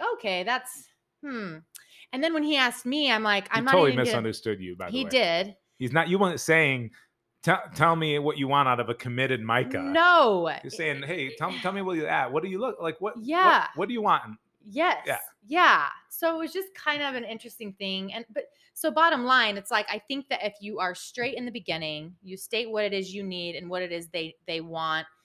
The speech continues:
Speaker 1: you can, you can start getting rid of people that aren't your people versus weeks or months or whatever down the road. Your, you know, your time is valuable.
Speaker 2: Mm-hmm.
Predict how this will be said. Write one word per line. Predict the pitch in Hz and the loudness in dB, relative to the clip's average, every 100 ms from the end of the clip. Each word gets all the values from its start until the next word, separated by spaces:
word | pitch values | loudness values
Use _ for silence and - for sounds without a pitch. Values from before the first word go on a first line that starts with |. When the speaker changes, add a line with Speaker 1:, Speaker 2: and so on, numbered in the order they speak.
| _ _ _ | _ _ _
Speaker 1:
you | 214 254 | -6 -6
can, | 262 285 269 _ _ _ | -6 -10 -10 _ _ _
you | 208 254 | -12 -10
can | 277 247 | -6 -8
start | 247 294 311 339 294 - 196 | -6 0 2 2 -2 -10 -10
getting | 254 247 196 | -8 -6 -4
rid | 208 214 | 0 0
of | 202 | -2
people | - 190 190 175 | -8 -10 -6 -6
that | 175 - | -6 -6
aren't | 180 180 | -8 -6
your | 175 | -10
people | 170 170 170 156 156 | -12 -16 -10 -10 -6
versus | 185 180 170 | -8 -8 -14
weeks | 180 247 254 - - - | -8 -8 -8 -12 -16 -12
or | 180 | -10
months | 202 214 214 - - - | -4 -4 -6 -12 -14 -12
or | 170 175 _ | -12 -12 _
whatever | 202 226 240 190 | -6 -2 -2 -2
down | 185 190 190 | -4 -4 -4
the | |
road. | 175 196 185 185 | -4 -2 -2 -6
Your, | 202 _ - | -14 _ -16
you | 254 | -14
know, | |
your | 226 262 | -12 -12
time | - 285 | -8 -8
is | 247 | -4
valuable. | 170 156 147 143 90 101 | -2 -2 -4 -10 -12 -14
Speaker 2:
Mm-hmm. | 92 | -16